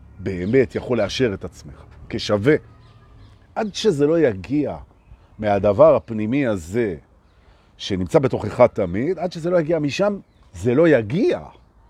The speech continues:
נכון? כנ"ל שפע. אנחנו רצים אחרי שפע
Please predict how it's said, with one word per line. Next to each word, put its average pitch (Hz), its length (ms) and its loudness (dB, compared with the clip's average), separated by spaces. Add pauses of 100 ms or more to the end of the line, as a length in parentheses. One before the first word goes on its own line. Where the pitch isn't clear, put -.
(400)
נכון? 95 360 -6 (680)
כנ"ל 196 300 0
שפע. 208 500 -2 (1160)
אנחנו 117 320 -2
רצים 214 380 -2
אחרי 170 260 -4
שפע 123 540 -6